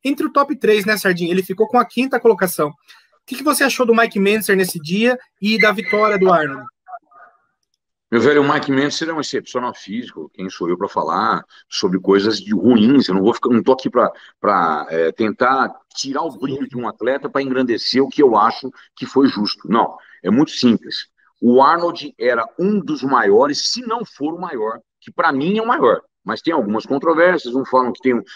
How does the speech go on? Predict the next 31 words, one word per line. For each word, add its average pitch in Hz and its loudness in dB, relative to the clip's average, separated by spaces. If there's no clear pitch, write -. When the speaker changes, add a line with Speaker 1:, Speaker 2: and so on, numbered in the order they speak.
Speaker 2:
enfim, 165 -2
os - -8
cortes 139 0
estavam 139 0
muito 165 2
fundos, - -2
tanto 151 0
de 104 -12
coxa 156 2
quanto 131 0
de 98 -14
costas, - -2
é, 117 -2
não 139 -2
tinha 143 0
nenhuma 151 0
sobra 123 0
de 107 -8
pele, 135 2
não 135 -2
tinha 139 -4
retenção, 120 -4
não 156 -2
tava 143 2
com 113 -2
água 123 2
sobre 95 -6
a 85 -6
pele, 120 -2
tava 151 -2
excelente. 160 -6